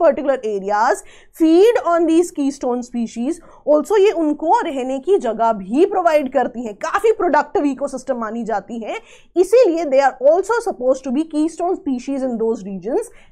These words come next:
जहां पर ये मिलती हैं। अगर ये वहां नहीं होंगी तो इकोसिस्टम जो है बहुत ही ज्यादा डिस्टर्ब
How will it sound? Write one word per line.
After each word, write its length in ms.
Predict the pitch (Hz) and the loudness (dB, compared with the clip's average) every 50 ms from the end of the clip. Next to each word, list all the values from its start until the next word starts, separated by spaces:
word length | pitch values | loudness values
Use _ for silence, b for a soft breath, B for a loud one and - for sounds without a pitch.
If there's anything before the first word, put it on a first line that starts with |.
| b - | b -8
जहां 280 | 180 226 196 220 208 | -8 -8 -6 -6 -8
पर 200 | 196 202 214 202 | -8 -6 -6 -6
ये 220 | 202 196 214 269 339 | -6 -6 -4 -4 -2
मिलती 420 | 302 262 220 208 208 - 254 254 | -2 -2 -2 -4 -6 -8 -10 -10
हैं। 100 | 190 185 - | -10 -6 -6
अगर 200 | 233 247 277 320 | -2 0 2 2
ये 80 | 339 320 | 2 0
वहां 220 | 294 330 339 339 | 0 0 0 -2
नहीं 380 | 311 269 240 226 262 330 403 453 | -2 -2 -4 -2 0 2 2 4
होंगी 380 | 415 349 233 233 233 240 320 440 453 B B B B _ | 4 2 0 -2 0 0 0 0 0 B B B B _
तो 80 | - 359 - | -6 0 2
इकोसिस्टम 640 | 330 311 330 330 453 466 - 285 - - 302 269 262 | 2 2 2 0 -2 -2 -4 -6 -4 -2 -2 0 0
जो 100 | 220 220 | -2 -2
है 160 | 202 254 277 | -2 -2 -2
बहुत 440 | 233 214 - - 240 254 - - - | -2 -2 -4 -4 -4 -4 -4 -4 -8
ही 100 | 254 247 | -8 -6
ज्यादा 340 | 196 208 180 185 196 262 | -6 -6 -4 -2 0 0
डिस्टर्ब 1080 | 285 262 208 170 208 202 - - - _ - 196 190 196 202 233 277 339 403 466 415 | 0 0 -2 -6 -8 -10 -12 -16 -16 _ -6 -4 -2 0 2 4 4 4 4 2 -2